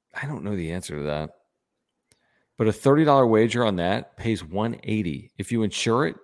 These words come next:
you can get two out of three right and still win. So the pick'ems are great, underdog fantasy dot com. The drafts are great. N F L, Major League Baseball, you draft or auto draft, they take care of the rest.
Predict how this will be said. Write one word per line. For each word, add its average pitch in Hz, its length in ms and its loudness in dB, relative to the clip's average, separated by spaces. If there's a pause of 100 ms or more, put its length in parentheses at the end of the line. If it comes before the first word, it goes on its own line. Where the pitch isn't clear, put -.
(100)
you 117 100 -4
can 143 80 -6
get 135 220 0
two 147 200 0
out 147 80 2
of 120 100 -2
three 104 240 -2
right 92 340 0
and 95 180 -6
still 120 440 0
win. 92 360 -2
So - 120 -8
the 104 60 -6
pick'ems 135 380 -2
are 110 60 0
great, 82 340 -2
underdog 104 400 0
fantasy 101 320 -4
dot 85 180 -2
com. 78 280 -4
The 90 80 -6
drafts 131 420 -4
are 85 60 -2
great. 73 360 -6
N 117 140 -2
F - 160 -6
L, 107 160 0
Major 95 300 -2
League 92 140 -2
Baseball, 87 360 -2
you 85 140 -6
draft 90 400 -4
or 73 100 0
auto 90 220 0
draft, 107 280 -2
they 98 120 -2
take 120 180 -4
care 113 140 -2
of 110 60 0
the 98 60 2
rest. 95 360 -2